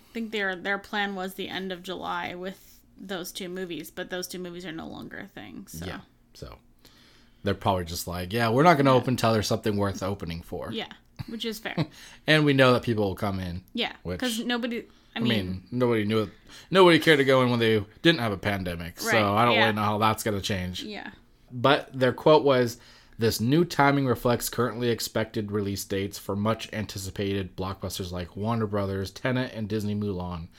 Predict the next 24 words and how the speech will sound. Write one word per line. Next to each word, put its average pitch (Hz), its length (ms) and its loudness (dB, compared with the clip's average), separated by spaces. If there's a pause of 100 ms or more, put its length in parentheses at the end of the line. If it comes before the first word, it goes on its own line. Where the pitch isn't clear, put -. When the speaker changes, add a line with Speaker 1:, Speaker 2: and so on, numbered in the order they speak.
(300)
Speaker 2:
as 101 180 -4
well 117 240 0
as 107 240 -2
release 110 400 -6
dates 107 320 -2
for 98 400 -4
several 139 560 2
other 113 220 0
new 107 240 0
movies 101 480 -4
coming 127 380 -2
to 127 140 -4
A 113 80 -4
M 104 120 -4
C's 104 260 -4
big 98 300 -6
screens." 90 500 -14 (1000)
So 117 120 0
kinda 131 280 6
like 123 140 0
you 120 60 0
just 110 200 -2
said. 80 300 -6 (220)
Speaker 1:
Yeah. 214 140 -12